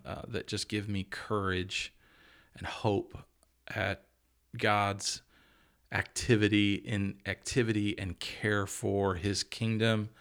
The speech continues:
as it comes. And I, and I, and I, and I, I sh-, I'll show you my journal. I know we're, I know we're on a, on a medium that I don't have a camera in front of me, but if you come over, I'll show you my journal. And my journal is filled with, I mean, he, he taught us how to pray,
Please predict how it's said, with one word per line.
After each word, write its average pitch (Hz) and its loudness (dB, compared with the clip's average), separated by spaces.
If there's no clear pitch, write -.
as 104 4
it - 0
comes. 104 0
And 95 0
I, 98 0
and 101 -2
I, 101 0
and 104 -4
I, 104 -2
and 104 -4
I, 104 -6
I - -6
sh-, - -6
I'll 104 -2
show 117 4
you 113 10
my 101 6
journal. 107 4
I 98 4
know 104 6
we're, 98 6
I 95 0
know 101 4
we're 98 4
on 98 2
a, 98 -2
on 104 4
a 98 4
medium 101 6
that 90 2
I 92 2
don't 98 0
have 98 0
a 92 0
camera 107 0
in 95 0
front 101 0
of 98 4
me, 98 4
but 98 0
if - -2
you 123 2
come 123 6
over, 123 6
I'll 104 2
show 110 6
you 113 8
my 107 4
journal. 110 4
And 104 0
my 104 4
journal 113 4
is 98 0
filled 101 4
with, 87 -2
I - -6
mean, 110 -2
he, 113 -2
he 135 0
taught 139 6
us 123 4
how 123 2
to 107 2
pray, 101 4